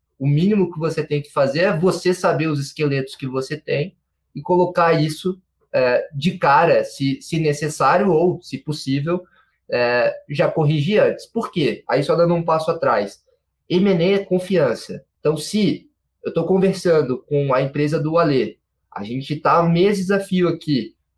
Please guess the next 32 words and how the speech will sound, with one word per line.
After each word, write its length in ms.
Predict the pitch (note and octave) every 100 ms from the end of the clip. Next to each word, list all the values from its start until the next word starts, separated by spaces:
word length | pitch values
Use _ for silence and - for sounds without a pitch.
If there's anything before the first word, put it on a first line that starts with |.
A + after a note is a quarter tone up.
| -
e 60 |
aí 180 | C#3 D#3+
chega 280 | - G3 G#3
na 160 | G3 F3+
hora 220 | F3 E3+
de 60 |
uma 160 | E3+ E3
diligência, 480 | D#3+ F3+ D3 C#3 D#3
eu 60 |
descubro 440 | D3+ - D#3+ D3 D3+
um 140 | C#3+
bando 320 | B2+ F3 B3
de 100 | A#3+
coisa 460 | A3+ F3 D#3+ C#3 C3
que 160 | - D3
nem 280 | C#3+ G3+
o 60 | B3+
Alê 220 | G#3+ F3
sabia, 560 | E3+ B2+ C#3 G3 D3+ - -
isso 200 | E3+ F3
me 120 | F3+
passa 360 | F3 D#3+ E3
uma 120 | E3 D#3+
mensagem 640 | D#3+ D3 D3 D3 E3 G3
que 100 | G3+
pode 360 | - E3+ E3+ E3+
destruir 360 | - G3+ F#3+
minha 140 | F#3+ G3
confiança 640 | G3 G3 F#3 F3+ F3+ G3+
nesse 340 | G3 F#3+ A#3+
deal, 260 | G#3+ G#3 C#3
porque, 300 | - - D3